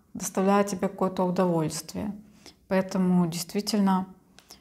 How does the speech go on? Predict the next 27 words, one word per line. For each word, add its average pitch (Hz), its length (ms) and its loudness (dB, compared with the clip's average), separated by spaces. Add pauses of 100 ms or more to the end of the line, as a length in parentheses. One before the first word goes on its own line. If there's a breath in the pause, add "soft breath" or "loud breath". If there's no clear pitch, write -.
(280 loud breath)
а, 175 240 0
вышивка — 202 760 2
это 190 200 -2
основное 185 520 2
хобби, 214 420 -2
и 190 180 0
будет 196 380 0
ли 180 60 -4
что-нибудь 185 600 -2
новое, 214 480 2 (760 loud breath)
не 196 340 4
знаю. 202 480 2
Я 196 140 4
могу 196 280 4
даже 190 220 4
сказать, 190 440 -2
э, 175 480 0
сегодня, 202 580 2
сейчас, 202 640 -4 (220 loud breath)
в 190 60 -6
две 185 100 0
тысячи 196 280 0
двадцать 180 320 0
первом 175 280 0
году, 175 520 -2 (440 loud breath)
четвёртого 175 560 -2
сентября, 185 640 -2